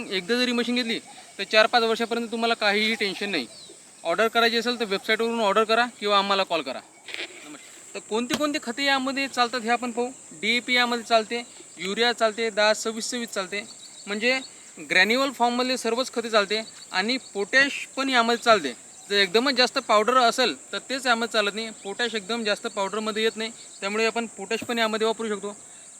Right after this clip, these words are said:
फक्त, अ, खत द्यायच्या आधी तुम्हाला काळजी घ्यायची आहे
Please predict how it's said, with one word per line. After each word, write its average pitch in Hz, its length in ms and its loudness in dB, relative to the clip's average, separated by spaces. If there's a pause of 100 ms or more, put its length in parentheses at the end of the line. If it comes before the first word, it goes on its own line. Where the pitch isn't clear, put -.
फक्त, 214 280 -4 (600)
अ, 202 200 -2 (120)
खत 226 200 0
द्यायच्या 247 240 2
आधी 262 140 -2
तुम्हाला 262 220 0
काळजी 226 360 2
घ्यायची 233 260 4
आहे 240 100 0